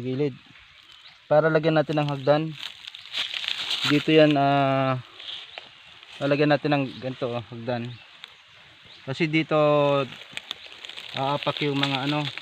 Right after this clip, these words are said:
ibon o kaya manok. Yan, yan, oh. Lalagyan natin ng hagdan. Tapos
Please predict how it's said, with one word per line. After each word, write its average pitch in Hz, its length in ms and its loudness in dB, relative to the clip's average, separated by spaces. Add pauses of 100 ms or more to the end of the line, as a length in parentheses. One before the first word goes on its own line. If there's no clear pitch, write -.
(100)
ibon 143 560 0
o 135 80 -6
kaya 143 240 4 (160)
manok. 151 320 0 (1800)
Yan, 127 560 -4
yan, 120 400 -6
oh. 113 40 -10 (1500)
Lalagyan 123 400 -6
natin 123 160 -6
ng 123 80 -6
hagdan. 120 320 -6 (1400)
Tapos 156 560 4